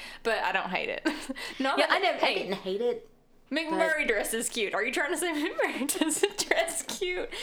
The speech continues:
Speaker 1: He is up on his fashion.
Speaker 2: <laughs> Tight shirt, big pecs.
Speaker 1: They have three categories: least congenial, filthiest mouth, and tackiest dress.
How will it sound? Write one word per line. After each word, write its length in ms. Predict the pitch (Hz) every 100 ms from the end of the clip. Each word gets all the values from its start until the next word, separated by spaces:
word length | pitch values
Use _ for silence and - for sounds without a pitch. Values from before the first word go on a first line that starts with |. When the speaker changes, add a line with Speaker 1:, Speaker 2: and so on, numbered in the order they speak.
| - -
Speaker 1:
He 320 | 320 339 359
is 280 | 262 254 -
up 220 | 220 233
on 160 | 233 220
his 220 | 208 214
fashion. 600 | - 185 - - - 302 - - - 247
Speaker 2:
<laughs> 360 | - - -
Tight 240 | - 220 -
shirt, 300 | 233 254 208
big 200 | 226 -
pecs. 460 | 233 262 - - - - - - - - -
Speaker 1:
They 120 | 226
have 160 | 226 220
three 300 | 226 233 262
categories: 760 | 277 220 208 196 196 208 202 -
least 540 | 196 196 233 277 -
congenial, 880 | - 208 185 185 175 165 160 170 185 - - - -
filthiest 560 | - 226 247 226 233 -
mouth, 480 | 151 - - - - - - - - - - -
and 180 | 196 185
tackiest 560 | 175 175 - 156 -
dress. 640 | - 165 - - - -